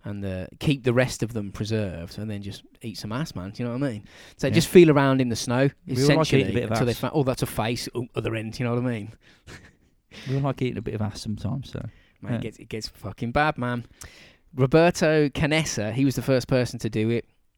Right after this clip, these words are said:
Speaker 1: Um, he had to sort of show initiative, I think. People were just like, "Fucking, okay, we'll eat them. Go on then. No, you go first. No, you go." So he went out and he used some broken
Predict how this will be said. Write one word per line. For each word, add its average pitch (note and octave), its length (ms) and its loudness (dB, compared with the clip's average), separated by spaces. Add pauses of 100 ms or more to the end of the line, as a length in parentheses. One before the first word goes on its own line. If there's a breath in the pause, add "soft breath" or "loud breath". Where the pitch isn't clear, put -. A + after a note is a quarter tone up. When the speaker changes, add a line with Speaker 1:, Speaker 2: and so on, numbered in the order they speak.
Speaker 1:
Um, G2+ 340 -12 (520)
he A#2+ 80 -10
had A2+ 120 -10
to A#2+ 80 -12
sort - 140 -12
of - 60 -16
show G#2 180 -4
initiative, G2 520 -10
I D2 40 -12
think. - 340 -16
People G#2+ 280 -8
were D#2+ 80 -12
just - 220 -16
like, C#2 160 -14 (220)
"Fucking, A2 480 -12
okay, A#2 280 -6
we'll A#2 160 -4
eat B2+ 160 -6
them. A#2+ 200 -8 (100)
Go D#3 140 8
on B2+ 100 4
then. C3 180 2
No, C#3 80 4
you D3+ 200 4
go C3 140 4
first. G#2+ 300 -4
No, C#3+ 80 2
you F3+ 180 4
go." A#2+ 260 0 (360 loud breath)
So - 140 -2
he D#3+ 100 8
went C#3+ 160 4
out A2+ 160 -4
and A#2 80 -6
he B2+ 80 -4
used B2+ 460 -2
some B2 240 -6
broken C3+ 520 -2